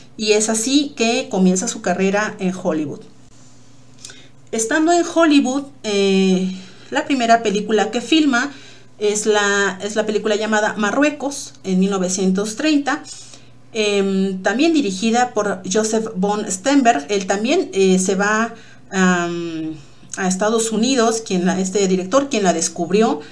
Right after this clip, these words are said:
se va con ella y, y filma con ella varias, varias películas, siete en total. Y bueno, esta película de Marruecos, eh, narra el triángulo amoroso entre un legionario francés,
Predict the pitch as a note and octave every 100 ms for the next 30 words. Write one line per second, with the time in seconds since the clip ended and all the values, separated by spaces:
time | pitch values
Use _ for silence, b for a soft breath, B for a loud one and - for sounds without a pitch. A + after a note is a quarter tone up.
0 | B B B - G3 G3+ A3 A#3+ C#4 B3
1 | A#3 D4 G3 F#3 F#3 F3 E3+ F#3 F3+ F3
2 | F3 E3+ A#3 B3+ - F3 A3 A#3 G3+ G3+
3 | G#3+ G#3+ - G3+ G#3 - F3 A3 A3+ A3
4 | F#4 - - - C4 D#4 G#3 F#3 F3+ F#3+
5 | F3 - B B B B B B B -
6 | - G#3+ A3+ A3 G#3+ D4 F4+ F4 D4 D4+
7 | D4+ A3+ G3 F#3+ C4+ C#4 A#3+ D4 - -
8 | - - G#3 G3 G3 G3+ B3+ C#4+ C4+ C#4
9 | G#3 F#3+ A3+ B3 B3+ A#3 G3+ G3 B3+ C4+
10 | C4 C4 G#3 F#3+ F#3+ F#3+ G3+ G#3+ A3 G3+
11 | G3+ - F#3+ G3+ G3+ G#3+ - G3 F#3+ F#3+
12 | D#4 D#4+ A3+